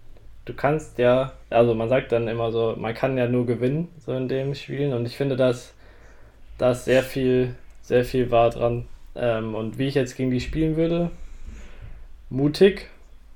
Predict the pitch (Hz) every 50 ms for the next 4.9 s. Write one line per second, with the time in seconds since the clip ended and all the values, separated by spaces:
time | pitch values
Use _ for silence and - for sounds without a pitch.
0 | - - - - - - - - - - - - 73 67 67 65 64 64 - 65
1 | 64 62 62 62 64 58 52 52 - - - - - - - - - - - -
2 | - - - - - 143 143 131 - - 139 135 123 127 131 135 135 135 135 123
3 | 120 123 123 - 127 147 147 - - 131 120 120 117 120 123 - - - - -
4 | - - - - - 135 123 120 - 135 120 - - 127 113 104 - -